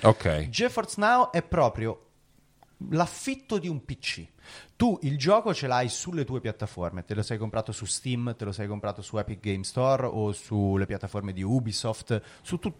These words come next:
Speaker 2: una serie di piattaforme che sono
Speaker 1: Che
Speaker 2: disponibili
Speaker 1: compati-
Speaker 2: sul mercato.
Speaker 1: nel mondo P C.
Speaker 2: Nel mondo P C,
Speaker 1: Quindi sul
Speaker 2: esatto.
Speaker 1: tuo P C che possiamo ipotizzare medio sfigato, ti compri il gioco
Speaker 2: Ti compri
Speaker 1: e,
Speaker 2: il gioco. E
Speaker 1: e
Speaker 2: poi lo
Speaker 1: usi
Speaker 2: fai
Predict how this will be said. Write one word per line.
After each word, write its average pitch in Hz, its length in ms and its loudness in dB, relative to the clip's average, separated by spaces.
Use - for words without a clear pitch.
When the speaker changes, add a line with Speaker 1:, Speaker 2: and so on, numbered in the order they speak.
Speaker 2:
una 202 520 2
serie 160 220 2
di 135 60 -4
piattaforme 127 460 -4
che 98 60 -2
sono 104 120 -4
Speaker 1:
Che 120 120 10
Speaker 2:
disponibili 127 340 10
Speaker 1:
compati- 123 260 10
Speaker 2:
sul 107 80 2
mercato. - 340 -4
Speaker 1:
nel 135 140 10
mondo 113 300 8
P 90 120 -4
C. - 360 0
Speaker 2:
Nel 233 200 2
mondo 170 280 0
P - 180 -6
C, - 260 -4
Speaker 1:
Quindi 147 260 6
sul - 180 6
Speaker 2:
esatto. 143 80 4
Speaker 1:
tuo 214 200 10
P 185 140 4
C 139 260 4
che - 140 4
possiamo 151 440 4
ipotizzare 120 880 4
medio 117 520 6
sfigato, 101 800 2
ti 180 120 6
compri 117 420 8
il 101 80 2
gioco 87 400 4
Speaker 2:
Ti - 60 2
compri 139 200 4
Speaker 1:
e, 147 40 4
Speaker 2:
il 85 100 -2
gioco. - 360 -8
E 160 140 4
Speaker 1:
e 160 40 8
Speaker 2:
poi 277 440 8
lo 165 140 4
Speaker 1:
usi 165 180 8
Speaker 2:
fai 165 120 10